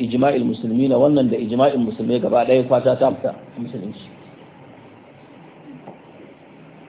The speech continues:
Wa man tarakati salah, amma wacce kuma ta bar sallah, tahawunan,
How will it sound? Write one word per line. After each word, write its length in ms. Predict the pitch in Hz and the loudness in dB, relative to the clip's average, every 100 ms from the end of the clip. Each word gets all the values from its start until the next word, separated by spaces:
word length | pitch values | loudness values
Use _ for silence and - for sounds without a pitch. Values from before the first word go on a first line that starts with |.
| - - - - - - - - | -20 -20 -20 -20 -20 -20 -20 -4
Wa 120 | 117 | 2
man 140 | 139 190 | 4 4
tarakati 420 | 220 196 185 180 - | 4 2 0 -4 0
salah, 340 | - 135 117 - - - - - - - - - - - - - | 2 4 2 -6 -20 -20 -20 -20 -20 -20 -20 -20 -20 -20 -18 -6
amma 140 | 120 175 | 2 2
wacce 220 | 233 220 | 4 0
kuma 220 | 175 170 | 4 4
ta 100 | 175 | 4
bar 160 | 170 165 | 4 4
sallah, 320 | 165 170 127 - - - - - - - - - - - - - - | 4 4 2 -2 -18 -20 -20 -20 -20 -20 -20 -20 -20 -20 -20 -20 -4
tahawunan, 800 | 123 117 147 160 160 160 147 | -2 2 4 6 6 6 4